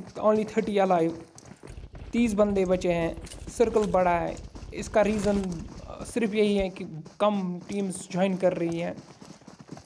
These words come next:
पूरी तरह से हिम्मत हार चुकी हैं teams कि हम नहीं जीत पाएंगे अब, इसलिए भाग गए।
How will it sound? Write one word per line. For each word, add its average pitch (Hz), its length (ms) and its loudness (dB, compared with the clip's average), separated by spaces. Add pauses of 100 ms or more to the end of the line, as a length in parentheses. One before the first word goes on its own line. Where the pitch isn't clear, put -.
(540)
पूरी 240 240 6
तरह 226 180 4
से 220 260 0 (1040)
हिम्मत 226 300 6
हार 202 180 2
चुकी 202 220 -6
हैं 190 180 -4
teams 190 300 -4
कि 185 140 -6
हम 185 240 -2
नहीं 190 240 2
जीत 180 280 -6
पाएंगे 170 360 -2
अब, 165 140 -2
इसलिए 180 300 -2
भाग 160 320 -2
गए। 160 240 -6